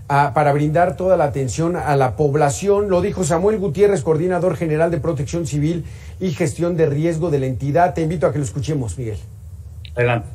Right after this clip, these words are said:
Speaker 1: Estas situaciones que parecían, eh, eh, que parecen extraordinarias, cada vez son más ordinarias, Miguel.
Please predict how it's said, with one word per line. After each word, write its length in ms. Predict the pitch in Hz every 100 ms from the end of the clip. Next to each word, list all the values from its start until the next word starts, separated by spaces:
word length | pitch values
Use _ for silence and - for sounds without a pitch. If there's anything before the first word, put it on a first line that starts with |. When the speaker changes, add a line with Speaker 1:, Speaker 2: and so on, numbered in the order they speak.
| - - - -
Speaker 1:
Estas 360 | 214 190 240 233
situaciones 600 | 170 170 143 196 202 143
que 120 | 160
parecían, 720 | 147 143 143 185 190 185 190 -
eh, 440 | 160 147 139 139 151
eh, 220 | 139 135
que 100 | 143
parecen 560 | 131 143 190 147 208 -
extraordinarias, 1000 | 151 - 156 147 143 147 165 185 175 -
cada 260 | 185 185
vez 160 | 185 175
son 180 | 190 185
más 200 | 180 190
ordinarias, 760 | 151 139 139 165 214 185 139
Miguel. 360 | 139 131 120